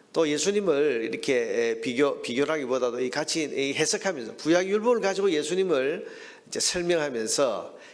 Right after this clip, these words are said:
예수님은 구약 성경의 그 어떤 대상, 나중에 뒤에 보면 대제사장과 비교가 나오고요. 어, 또 앞에 있던 위대한 그, 어, 믿음의 사람들과 비교가 나오고 쭉 히브리서는 그런 비교를 하고 있는데, 그러면서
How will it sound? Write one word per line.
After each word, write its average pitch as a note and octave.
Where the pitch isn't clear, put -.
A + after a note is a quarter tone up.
예수님은 C3
구약 C#3+
성경의 B2+
그 G#3
어떤 E3+
대상, B2
나중에 B2
뒤에 C3+
보면 C3+
대제사장과 D3
비교가 B2
나오고요. G2+
어, -
또 D3
앞에 F3
있던 D#3
위대한 E3+
그, C#3
어, A#2
믿음의 E3+
사람들과 D#3
비교가 B2+
나오고 G#2+
쭉 G2
히브리서는 C3+
그런 C#3+
비교를 B2
하고 A#2
있는데, G#2+
그러면서 C#3+